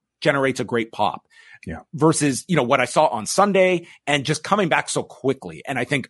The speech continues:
Speaker 1: all of this combined together, it is, like, if, as you're surmising, like, feeling like I need to redeem myself from Sunday. And this is, like, this is, th-,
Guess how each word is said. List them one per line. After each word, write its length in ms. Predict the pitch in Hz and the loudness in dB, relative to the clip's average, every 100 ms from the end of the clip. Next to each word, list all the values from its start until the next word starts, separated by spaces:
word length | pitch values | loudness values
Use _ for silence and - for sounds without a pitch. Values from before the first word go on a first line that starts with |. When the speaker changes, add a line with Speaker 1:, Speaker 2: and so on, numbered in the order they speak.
| - | 2
Speaker 1:
all 260 | 139 156 | 4 4
of 80 | 143 | 4
this 240 | 135 127 | 0 -2
combined 640 | - - 120 107 113 120 117 | -6 -6 -2 2 2 2 -4
together, 580 | 98 90 110 101 80 80 - - _ | -8 0 0 0 -4 -10 -16 -20 _
it 140 | 139 113 | 4 4
is, 400 | 110 104 - - _ _ _ - | 2 2 -2 -6 _ _ _ -4
like, 180 | 131 - | -4 -2
if, 180 | 151 127 _ _ _ | -2 -2 _ _ _
as 200 | 156 117 | 0 0
you're 340 | 123 208 202 - _ _ _ | 2 2 2 -4 _ _ _
surmising, 600 | - 147 117 107 107 123 | 0 2 2 0 0 -2
like, 240 | 127 120 - _ _ | -2 -2 -4 _ _
feeling 460 | _ 170 175 160 147 | _ 2 2 2 2
like 260 | 147 - - | 0 0 -4
I 180 | 131 160 | -2 0
need 280 | 156 156 123 | 2 -2 0
to 560 | 147 135 131 120 117 - _ _ - | 2 2 2 0 -2 -8 _ _ 0
redeem 360 | 143 117 170 | 0 4 2
myself 480 | 160 139 123 160 156 | 4 2 2 0 0
from 160 | 135 113 | -2 -4
Sunday. 680 | - 180 160 113 95 92 - _ - | 0 0 0 -2 -4 -6 -10 _ -4
And 220 | 139 110 | -4 0
this 280 | 156 160 - | 0 0 -2
is, 400 | 143 131 123 123 | 0 0 0 -2
like, 200 | - 143 | -2 -2
this 160 | - 233 | 2 2
is, 80 | 196 | 0
th-, 140 | 156 | -6